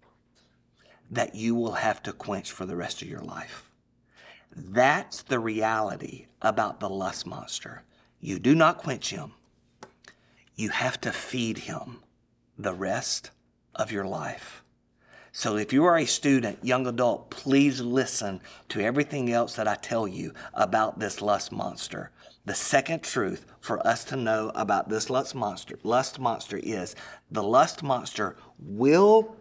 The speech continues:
destroy your entire life. That's the important thing.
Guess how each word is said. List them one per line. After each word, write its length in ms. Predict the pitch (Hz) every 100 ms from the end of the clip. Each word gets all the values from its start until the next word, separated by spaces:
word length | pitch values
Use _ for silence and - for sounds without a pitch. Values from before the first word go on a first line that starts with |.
| - 123
destroy 800 | 131 - - 147 151 151 156 151 - -
your 220 | 139 131
entire 1000 | 143 120 - - 147 135 143 147 143 - _
life. 500 | 113 113 127 113 101 -
That's 200 | 117 -
the 40 |
important 400 | 143 151 143 120
thing. 240 | - 98